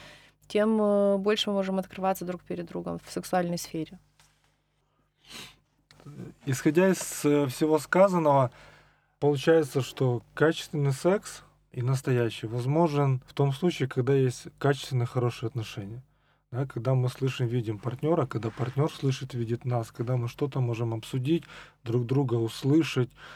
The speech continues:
Speaker 2: изучить обязательно. И только вот после этого мы получим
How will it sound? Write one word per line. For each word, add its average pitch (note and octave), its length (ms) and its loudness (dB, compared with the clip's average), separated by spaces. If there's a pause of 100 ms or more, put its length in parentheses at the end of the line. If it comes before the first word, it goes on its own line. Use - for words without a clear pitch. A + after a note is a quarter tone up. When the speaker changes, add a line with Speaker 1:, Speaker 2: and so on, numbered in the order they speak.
(260)
Speaker 2:
изучить C#3 800 0
обязательно. A#2 800 -2 (420)
И B2+ 60 -10
только B2 340 -2
вот A#2+ 160 -2
после C3+ 400 0
этого D#3+ 320 2
мы A#2+ 120 0
получим A#2+ 540 0